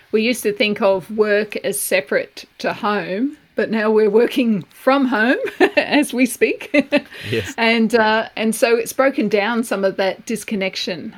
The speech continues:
Speaker 1: um, that, that idea that we can compartmentalize our lives. And at the same time,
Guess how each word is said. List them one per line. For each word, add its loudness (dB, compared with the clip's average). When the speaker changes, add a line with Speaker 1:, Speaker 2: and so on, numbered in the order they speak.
Speaker 1:
um, -6
that, -4
that -2
idea 0
that -6
we -2
can -4
compartmentalize -6
our -6
lives. -6
And -2
at -2
the 0
same -2
time, -4